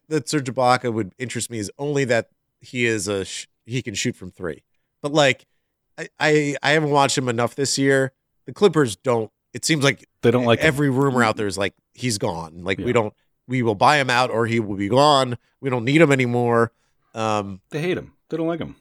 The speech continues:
Speaker 2: They don't wanna see his
Speaker 1: but I
Speaker 2: face.
Speaker 1: do like the championship pedigree that Serge brings.
Speaker 2: True.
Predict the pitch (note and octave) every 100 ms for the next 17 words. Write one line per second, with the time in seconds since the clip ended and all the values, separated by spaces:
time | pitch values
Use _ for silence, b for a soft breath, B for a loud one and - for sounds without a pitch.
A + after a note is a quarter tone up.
0 | _ B2+ C#3+ C3+ D3 F#3+ F3+ D3 G#3+ F3+
1 | D#3+ - - D3+ D3 C#3+ - B2+ A#2+ A2
2 | G#2+ G2+ G2+ F#2+ F2 - G2+ F2 - F2
3 | D#2+ C#2+ - - - - A2+ E2